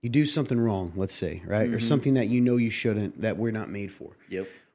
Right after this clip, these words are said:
Speaker 1: Well, then once we do it, here's the twisted thing I think we do. We end up, we end up punishing ourselves for it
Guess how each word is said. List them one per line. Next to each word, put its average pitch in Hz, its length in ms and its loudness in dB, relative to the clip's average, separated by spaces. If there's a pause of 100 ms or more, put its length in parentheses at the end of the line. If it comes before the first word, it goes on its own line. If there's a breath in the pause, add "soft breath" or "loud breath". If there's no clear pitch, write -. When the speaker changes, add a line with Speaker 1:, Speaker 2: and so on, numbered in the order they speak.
Speaker 1:
Well, 135 120 0
then 196 200 4
once 208 200 4
we 131 120 0
do 151 320 4
it, 117 200 2 (120)
here's 180 320 0
the 196 60 0
twisted 147 500 -2
thing 123 220 0
I 107 60 -2
think 107 220 -6
we 98 100 -6
do. 101 220 -2
We 110 220 -2
end 185 340 2
up, 131 400 0 (3250 loud breath)
we 139 180 2
end 196 140 4
up - 160 4
punishing 165 460 -2
ourselves 180 380 0
for 190 300 2
it 190 120 0